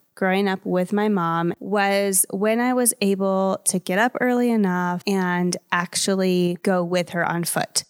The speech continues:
when we could walk together or jog together. And let me tell you, my maiden name is Miles. I am not a runner. Like, I skipped that gene. Like, everyone else in my family is pretty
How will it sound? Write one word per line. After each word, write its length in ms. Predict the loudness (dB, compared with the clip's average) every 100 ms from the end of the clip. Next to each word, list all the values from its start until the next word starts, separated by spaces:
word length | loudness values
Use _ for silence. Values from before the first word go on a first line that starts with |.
| -2
when 140 | 2
we 100 | 2
could 160 | 0 -2
walk 300 | 0 0 0
together 680 | -4 0 0 0 0 -2 -2
or 180 | -2 -2
jog 360 | -2 -2 -2 -4
together. 560 | -4 -4 -2 -4 -4 -8 _ _ _ _ -2
And 260 | 0 0
let 140 | -2 -2
me 100 | 0
tell 220 | 0 0
you, 400 | 2 2 2 0 _ _
my 260 | -2 2 2
maiden 420 | 2 2 2 2
name 240 | 2 0
is 180 | 0 0
Miles. 960 | 0 0 0 0 0 0 0 2 2 0 _ _
I 100 | 0
am 160 | 0 2
not 220 | 0 0
a 60 | 0
runner. 540 | 0 0 -2 -4 -8 -14 _
Like, 180 | -4 -2
I 140 | -2 0
skipped 500 | 0 0 -4 -4 -2
that 200 | -2 0
gene. 400 | 0 0 0 -2
Like, 200 | -4 -2
everyone 420 | 0 2 0 0
else 220 | 0 0
in 140 | 2
my 160 | 0 0
family 680 | 0 0 2 2 2 2 0
is 360 | -2 0 0 0 _ _
pretty 300 | -2 2 2